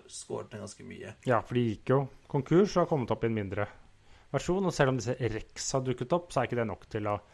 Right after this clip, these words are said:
Speaker 2: fylle ut. Men der er det jo vært sånn at myndighetene i Australia skulle jo subsidiere, var det åtte hundre tusen flybilletter for å liksom booste trafikken?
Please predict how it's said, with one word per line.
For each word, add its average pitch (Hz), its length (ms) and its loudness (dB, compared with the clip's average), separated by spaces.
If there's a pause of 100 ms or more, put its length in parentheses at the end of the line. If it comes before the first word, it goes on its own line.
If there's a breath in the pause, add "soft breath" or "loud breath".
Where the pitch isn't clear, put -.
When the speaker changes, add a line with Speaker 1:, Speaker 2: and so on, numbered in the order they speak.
(400 loud breath)
Speaker 2:
fylle 104 320 0
ut. - 80 -12
Men 131 140 4
der 143 180 12
er 98 140 6
det 110 80 0
jo 107 80 2
vært - 180 -2
sånn 107 240 -2
at 107 160 -2 (380)
myndighetene 104 720 -2
i 110 80 2
Australia 107 480 0
skulle 113 320 0
jo 104 80 0
subsidiere, 110 1040 0 (100)
var 104 140 -2
det 107 120 2 (220)
åtte - 300 -6
hundre 101 320 -2
tusen 101 500 -8
flybilletter 95 560 -4
for 117 140 -2
å 110 80 0
liksom 107 260 -2
booste 104 300 -4
trafikken? 110 460 -2